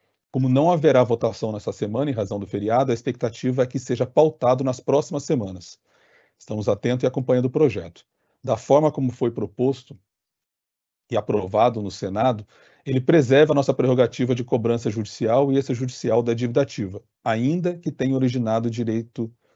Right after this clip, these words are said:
cedido. Já no Senado Federal, continua a campanha do presidente Rodrigo Pacheco pela aprovação da pec dez. E trata dos quinquênios. Tanto ele quanto o relator continuam sinalizando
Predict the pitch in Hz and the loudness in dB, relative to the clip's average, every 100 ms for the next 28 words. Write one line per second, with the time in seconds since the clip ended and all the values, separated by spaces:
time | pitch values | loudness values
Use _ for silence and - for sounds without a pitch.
0 | _ - 135 120 95 87 - _ _ _ | _ -6 -2 -2 -4 -14 -20 _ _ _
1 | _ _ - 117 107 - 104 107 107 - | _ _ -6 -4 -4 -4 -2 -2 -4 -6
2 | 104 101 123 127 _ _ _ _ _ _ | -4 0 0 -2 _ _ _ _ _ _
3 | _ _ _ _ _ _ - 123 123 123 | _ _ _ _ _ _ -4 -4 0 2
4 | 131 139 131 120 127 127 120 120 113 123 | 4 2 2 2 2 2 0 -4 -2 -4
5 | 110 113 113 110 113 107 107 127 101 - | -4 -4 -4 -4 -6 -4 -2 0 -2 -4
6 | 113 - 120 120 117 120 123 120 117 113 | -6 -2 -2 0 0 0 0 -2 0 -2
7 | 127 107 92 85 - - _ _ _ _ | -4 -6 -6 -10 -18 -20 _ _ _ _
8 | _ _ _ - - 113 107 104 104 - | _ _ _ -20 -6 -4 -2 -6 -8 -6
9 | 120 117 92 85 90 - _ _ _ _ | -6 -4 -8 -8 -14 -20 _ _ _ _
10 | _ _ - 135 127 135 117 127 117 117 | _ _ -4 -4 -2 0 2 2 0 -8
11 | _ _ _ _ 123 113 110 110 101 123 | _ _ _ _ -10 -4 -2 0 0 0
12 | 127 131 _ _ _ - 117 123 117 156 | 0 -2 _ _ _ -10 -6 -4 0 0
13 | 151 147 135 120 98 117 131 127 | 0 0 0 0 0 0 0 -2